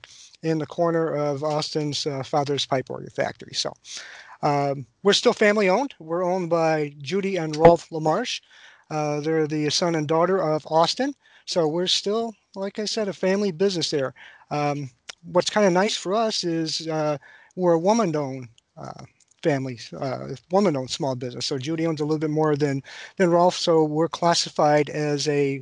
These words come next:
woman-owned small business. So, uh, that gets us a, a lot of benefits with, um, with certain customers. So I encourage you to, to, to keep that in mind. Uh,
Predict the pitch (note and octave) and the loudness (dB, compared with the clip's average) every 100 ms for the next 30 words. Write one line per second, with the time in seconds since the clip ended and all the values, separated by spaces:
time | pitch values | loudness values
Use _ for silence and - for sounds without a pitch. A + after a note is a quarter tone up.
0 | C3+ D#3+ E3 D3+ D3 C#3 - D3 C#3 F3+ | -4 -2 0 0 -2 -4 -2 -2 0 0
1 | C3+ A#2+ D3+ C#3+ - - - - D3 D3 | 0 -2 0 -2 -4 -16 -10 -2 0 2
2 | D3 C3+ D#3+ E3 F#3 F3 F3+ - F#3 F3 | 2 4 4 4 2 2 2 2 2 2
3 | F3 F3+ F3+ D#3+ F#3 G3 D#3 C#3+ - D3+ | 4 4 4 2 0 -2 -2 -4 -4 -4
4 | D3+ D3 C3+ D3+ C#3+ C#3+ B2+ _ _ _ | -2 -2 -2 -4 -4 -6 -10 _ _ _
5 | - E3 - E3 D#3 D3+ F#3+ - C#3 B2 | -4 -4 0 0 0 0 0 -2 -6 -4
6 | D3+ C#3 - - - - D3 C#3+ C#3 - | -4 -4 -6 -20 -16 -6 -2 -2 -2 0
7 | E3+ D3+ D3+ D3+ D3 C#3+ D3 - E3 - | 0 0 -4 -4 -8 -10 -10 -8 -8 -6
8 | F3+ E3 F3+ E3 D#3 E3 E3+ D3+ D3 | 0 2 2 0 -2 -2 -4 -6 -6